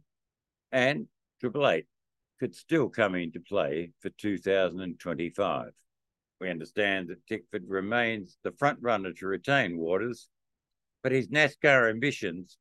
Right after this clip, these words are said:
are a big part of the mix. Amid the silly season speculation, clearly Nick Percat's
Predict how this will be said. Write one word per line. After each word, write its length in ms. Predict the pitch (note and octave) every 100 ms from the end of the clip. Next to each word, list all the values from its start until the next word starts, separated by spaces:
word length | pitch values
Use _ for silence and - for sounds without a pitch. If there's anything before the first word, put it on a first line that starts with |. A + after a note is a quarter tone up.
| _
are 300 | F#2 G2 G2
a 60 | G2+
big 260 | F2 G#2+ F2+ -
part 200 | F#2 F2
of 120 | F2
the 80 | F#2+
mix. 500 | E2+ - - - - _ _ _ _ _ _
Amid 300 | B2+ F3+ C#3+
the 100 | B2+
silly 340 | - F#3 E3+ C#3+
season 400 | - D3 B2 B2
speculation, 960 | - C3 - C#3+ D3+ G#2 G2+ E2+ D2+ _ _ _
clearly 460 | A#2+ D#3+ G2 G2
Nick 220 | G2+ A#2+ - -
Percat's 580 | C#3+ D#3 G2 D#2+ -